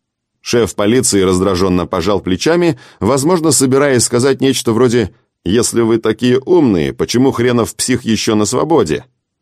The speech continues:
Но тут подошел начальник криминалистов. «Мы почти закончили»,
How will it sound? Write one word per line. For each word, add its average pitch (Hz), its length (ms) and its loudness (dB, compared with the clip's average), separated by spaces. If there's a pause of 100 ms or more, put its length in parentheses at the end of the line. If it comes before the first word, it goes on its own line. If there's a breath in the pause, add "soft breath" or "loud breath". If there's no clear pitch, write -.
(140)
Но 180 260 2
тут 190 220 0
подошел 131 440 0
начальник 113 520 0
криминалистов. 87 840 -4 (680)
«Мы 139 160 2
почти 156 340 0
закончили», 113 600 0